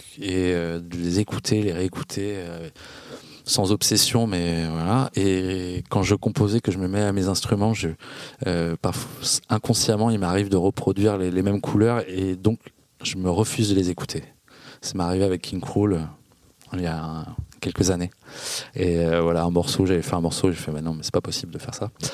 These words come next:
Et, euh, et ce morceau que je, voilà, je trouve p-, magnifique, Les Paradis Perdus, et, euh, pour moi, c'est une œuvre d'art. Et je comprends que tu puisses, euh, proposer, euh, ce morceau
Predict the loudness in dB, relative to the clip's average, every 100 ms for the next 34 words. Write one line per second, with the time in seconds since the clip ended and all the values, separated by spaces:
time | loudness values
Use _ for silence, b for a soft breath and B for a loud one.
0 | B B B 4 6 6 6 4 4 4
1 | 2 2 0 2 4 4 2 0 -2 -2
2 | -2 -2 -2 0 2 0 -2 0 0 -2
3 | -2 -2 0 0 2 0 0 0 2 4
4 | 4 4 0 -2 -4 -6 -8 -10 -2 -2
5 | 0 -2 0 0 -2 0 0 2 0 0
6 | -8 B B B B B 4 4 4 0
7 | 2 0 0 -4 -6 -6 -4 -2 0 2
8 | 2 2 4 4 2 2 0 0 -2 -6
9 | -2 0 2 2 2 -2 -4 -6 -6 -4
10 | 0 0 2 0 0 2 4 4